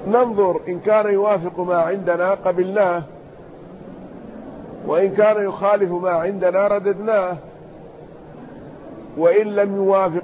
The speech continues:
أو يخالف توقفنا، لأن النبي صلى الله عليه وسلم يقول: "لا تح-، لا تصدقوا بني إسرائيل ولا تكذبوهم"، لأنه لا يزال عندهم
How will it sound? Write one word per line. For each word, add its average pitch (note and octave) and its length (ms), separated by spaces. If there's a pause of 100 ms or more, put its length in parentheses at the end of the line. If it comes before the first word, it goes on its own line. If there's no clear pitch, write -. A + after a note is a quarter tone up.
أو F3+ 120
يخالف E3+ 600 (680)
توقفنا، F3 720 (2750)
لأن F3 280
النبي F3 420
صلى D#3+ 220
الله D#3+ 160
عليه D#3 320
وسلم E3 360
يقول: D3+ 340
"لا F3 140
تح-، - 380
لا E3+ 260
تصدقوا D#3+ 680
بني D#3+ 300
إسرائيل D#3 380
ولا G3+ 200
تكذبوهم"، D3 680 (1800)
لأنه F3 1000
لا G3+ 300
يزال F3 320
عندهم E3 460